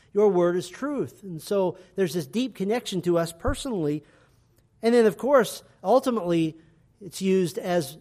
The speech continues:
truth being found in Christ, that he is the, the, the culmination. He is the definition of truth.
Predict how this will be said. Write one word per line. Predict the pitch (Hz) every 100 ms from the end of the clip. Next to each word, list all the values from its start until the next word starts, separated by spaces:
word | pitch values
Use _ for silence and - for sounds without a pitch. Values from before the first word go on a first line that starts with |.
| _
truth | - 214 214
being | 208 180
found | 175 160 165 160
in | 165
Christ, | 156 - 233 208 113 -
that | 180
he | 139 226
is | 202 139
the, | 165 147 - -
the, | 165 185
the | 156
culmination. | - 185 240 233 185 202 254 - 135
He | 123 262 240 214
is | 214
the | 156 139
definition | 208 185 185 254 - 254
of | 170 -
truth. | 170 135 117